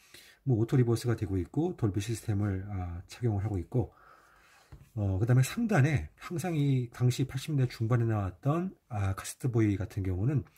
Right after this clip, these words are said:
이렇게 상단에 이제 작동 버튼들이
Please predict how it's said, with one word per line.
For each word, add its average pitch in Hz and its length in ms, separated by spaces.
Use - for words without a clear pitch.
이렇게 107 420
상단에 156 720
이제 127 140
작동 - 320
버튼들이 98 640